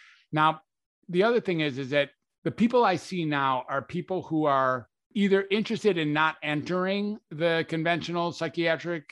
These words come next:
complex, or people who have already learned that it's time to come out. And I, I don't treat everyone. This is a, it's a complex issue because I think you've kinda alluded to it, but, mm, there are, the system is built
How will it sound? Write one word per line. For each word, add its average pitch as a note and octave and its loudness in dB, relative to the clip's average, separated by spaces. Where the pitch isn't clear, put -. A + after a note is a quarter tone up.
complex, F#3 0
or E3+ 6
people G#3 -2
who F3+ 2
have D#3+ -2
already E3+ -2
learned C#3+ -6
that D3 0
it's C#3 -12
time D3 -6
to C#3+ -6
come C#3 -8
out. A#2+ -4
And C#3+ -4
I, D#3 2
I D#3+ 2
don't F#3+ 2
treat F#3+ -2
everyone. B2 -2
This B2+ -4
is C#3 0
a, B2+ 2
it's B2+ -6
a D3 -4
complex D#3 -2
issue D#3 -2
because C3+ -2
I C3 2
think D#3 -2
you've C#3 -2
kinda D3+ 0
alluded D#3 2
to A#2+ -6
it, A2 -8
but, C#3+ 0
mm, C#3 -2
there D#3+ 2
are, D3+ 2
the D#3 -4
system G3+ -4
is D#3 -4
built F3+ 0